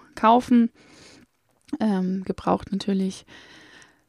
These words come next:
damit das diesen Maßen entspricht. Letztendlich haben die das überhaupt nicht kontrolliert. Ich hätte auch mit meinem, ähm, anderen, auch kabinentauglichen Trolley, ähm,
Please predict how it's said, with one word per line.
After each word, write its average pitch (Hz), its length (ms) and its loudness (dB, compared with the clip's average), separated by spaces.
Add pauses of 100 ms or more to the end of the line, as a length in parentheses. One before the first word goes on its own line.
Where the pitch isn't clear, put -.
(420)
damit 196 260 4
das 196 160 0
diesen 175 560 -2
Maßen 185 380 -4
entspricht. - 500 -6
Letztendlich 196 720 2
haben 196 120 0
die 196 60 0
das - 220 -6
überhaupt 190 200 -2
nicht 190 140 -4
kontrolliert. 180 440 0
Ich 95 120 -2
hätte 92 220 2
auch 92 80 -2
mit 92 160 -4
meinem, 95 500 -2 (140)
ähm, 135 340 -6
anderen, 196 720 -2 (280)
auch 190 280 -4
kabinentauglichen 208 960 4
Trolley, 202 480 0 (580)
ähm, 185 460 -4